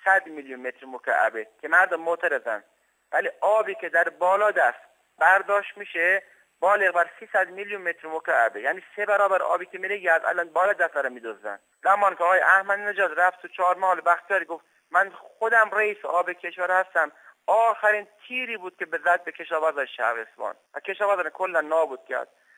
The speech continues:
شاید بگم خیانتی که آقای احمد نژاد تو شهر، تو چهار محال بختیاری به کشاورزان اصفهان کرد، چنگیز خان مغول به اصفهان نکرد، اشرف افغان به اصفهان نکرد که حق آبشون را برد.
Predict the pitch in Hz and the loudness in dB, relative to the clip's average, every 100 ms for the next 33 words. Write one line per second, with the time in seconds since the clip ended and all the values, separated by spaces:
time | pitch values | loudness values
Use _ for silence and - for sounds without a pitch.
0 | _ - 165 196 202 196 190 180 151 - | _ -6 2 2 2 -2 0 0 0 -8
1 | _ _ _ - - 196 208 214 202 190 | _ _ _ -20 -12 -2 2 4 4 2
2 | - 175 175 185 156 180 180 185 185 175 | -2 -2 2 4 6 4 2 -4 -2 -4
3 | 151 135 - 180 208 196 196 - 175 - | -4 -4 -10 -6 2 4 4 -2 -14 -4
4 | 190 185 185 175 170 160 - 160 120 - | 0 2 2 2 2 0 0 -2 -2 -8
5 | _ _ _ _ 160 165 196 202 196 202 | _ _ _ _ -8 -8 -8 -2 0 2
6 | 190 156 185 - 185 196 196 - 151 165 | 0 -2 -6 -6 0 2 2 0 4 6
7 | 180 - - _ _ 190 208 208 220 - | 4 0 -20 _ _ 4 4 2 -8 -4
8 | 180 175 165 165 196 240 202 170 160 175 | -2 -2 -4 -6 -2 0 0 -2 -2 -4
9 | - 156 131 113 95 80 50 _ - 214 | -6 -6 -6 -6 -8 -8 -12 _ 0 0
10 | - 202 - - 226 - 196 180 165 120 | 0 -2 -2 -2 -2 -2 -2 0 -2 -4
11 | 185 - 175 156 160 156 101 71 - _ | -10 -8 -4 -2 -2 -2 -4 -6 -8 _
12 | - 175 180 196 190 202 160 156 143 151 | -12 -4 2 2 2 -2 -2 -4 -4 -4
13 | 190 170 | -4 -4